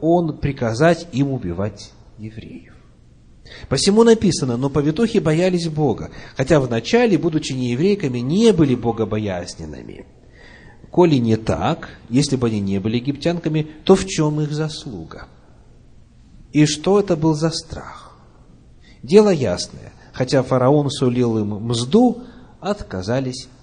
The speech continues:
её принять. Согласно этому толкованию, соответственно, фраза «повитухи евреек» указывает не на происхождение, а на сферу деятельности.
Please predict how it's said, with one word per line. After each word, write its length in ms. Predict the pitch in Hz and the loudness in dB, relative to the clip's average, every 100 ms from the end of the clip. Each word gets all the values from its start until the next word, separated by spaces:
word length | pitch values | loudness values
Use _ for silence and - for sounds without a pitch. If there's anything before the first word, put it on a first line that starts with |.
| - | -18
её 520 | 92 92 82 90 92 - - - | -12 -10 -8 -8 -10 -16 -20 -12
принять. 640 | 92 85 71 - - - - - - - - - - - - - - - - - - - _ - | -12 -12 -16 -18 -18 -20 -20 -20 -20 -20 -20 -20 -20 -20 -20 -20 -20 -20 -20 -20 -20 -20 _ -20
Согласно 520 | - 147 151 170 170 170 | -4 0 4 4 2 -2
этому 340 | 175 165 160 | 0 0 0
толкованию, 640 | 156 151 180 202 247 226 | 2 0 2 2 0 0
соответственно, 1000 | - 185 185 180 185 - 170 165 160 156 131 - - - 113 | 2 2 2 -2 -2 -8 -4 0 0 0 -4 -14 -20 -18 -10
фраза 400 | - 156 131 127 | 0 0 2 0
«повитухи 680 | - 147 165 170 180 160 131 | 0 0 0 0 0 0 0
евреек» 600 | 123 127 202 240 226 - | 0 0 0 0 0 -2
указывает 600 | 135 185 175 151 139 135 | -2 2 2 2 2 0
не 180 | 139 165 | 0 0
на 140 | 143 | 0
происхождение, 1120 | 123 113 107 127 117 113 156 226 240 233 240 240 - - | -2 -4 -4 -4 -6 -4 0 2 2 0 0 -2 -16 -12
а 180 | 135 180 | -6 -6
на 160 | 143 | -6
сферу 460 | 135 - 120 131 127 | -10 -10 -8 -6 -6
деятельности. 1080 | 113 123 123 113 - 80 73 - - - | -6 0 2 0 -4 -12 -12 -14 -16 -18